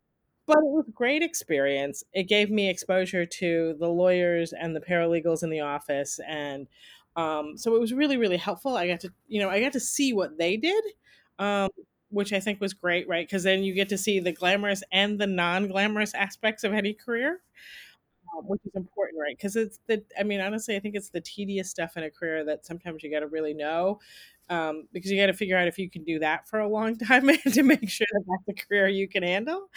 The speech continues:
'cause they, every career has it, right? Um, I think as an under-, as a high school student, I'd say two things. One, if you get an opportunity to shadow somebody for a day, um, I think that's really, really helpful. Um, actually, when I was growing up,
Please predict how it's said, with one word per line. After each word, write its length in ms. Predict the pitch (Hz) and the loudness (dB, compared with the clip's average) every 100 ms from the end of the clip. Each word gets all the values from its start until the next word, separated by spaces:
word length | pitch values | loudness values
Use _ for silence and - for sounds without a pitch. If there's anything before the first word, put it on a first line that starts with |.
| - - | -14 0
'cause 120 | 240 | 2
they, 140 | 214 185 - 196 | 4 4 0 -8
every 160 | 202 226 | -2 -2
career 240 | 214 202 | 2 2
has 280 | 190 170 196 | 4 2 0
it, 140 | 247 - | -2 -4
right? 280 | 170 202 220 _ - - - _ | -4 -6 -8 _ -20 -20 -20 _
Um, 140 | 190 190 180 175 170 _ _ _ - | -2 0 -2 -8 -14 _ _ _ -2
I 80 | 247 | 0
think 220 | 330 311 | 0 2
as 120 | 285 | 0
an 180 | 220 196 - - | 0 -4 -8 -2
under-, 400 | 214 247 269 226 | -2 0 -4 -2
as 180 | 202 196 | 0 0
a 120 | 190 175 _ | -2 -6 _
high 240 | - 320 339 | -6 -2 -2
school 280 | - 240 196 | 0 -2 -2
student, 360 | - 151 151 170 | -4 -6 -6 -6
I'd 160 | 175 | -4
say 120 | 190 170 | -4 -6
two 220 | - 202 | -4 -6
things. 300 | 185 135 - | -6 -10 -8
One, 240 | 208 226 196 | -4 -4 -4
if 120 | - | -6
you 60 | |
get 140 | 202 254 | -4 -4
an 60 | |
opportunity 600 | - 185 180 180 170 165 | -4 -6 -8 -6 -4 -4
to 100 | 151 151 | -6 -6
shadow 380 | - 147 156 214 | -4 -4 -4 -6
somebody 380 | 254 254 277 | -6 -6 -6
for 140 | 269 254 | -4 -4
a 80 | 247 | -2
day, 380 | 254 254 302 339 _ _ _ _ _ _ - 214 196 190 | 0 0 -2 -8 _ _ _ _ _ _ -8 -4 -2 -2
um, 120 | 180 - _ - | -4 -10 _ -2
I 80 | 214 | 0
think 160 | 226 | 4
that's 260 | 190 180 190 | 4 4 0
really, 360 | 175 190 175 | -2 0 0
really 240 | 156 151 156 | 0 -2 -2
helpful. 440 | 143 - 147 139 | -6 -8 -6 -4
Um, 420 | 143 156 151 147 160 | -2 0 -2 -4 -4
actually, 480 | 190 - 175 160 - - - _ _ _ - | -4 -2 -2 -2 -6 -20 -20 _ _ _ 0
when 140 | 196 | 2
I 40 | 185 | 2
was 80 | 170 | 2
growing 200 | 190 190 | 2 2
up, 180 | 170 | -2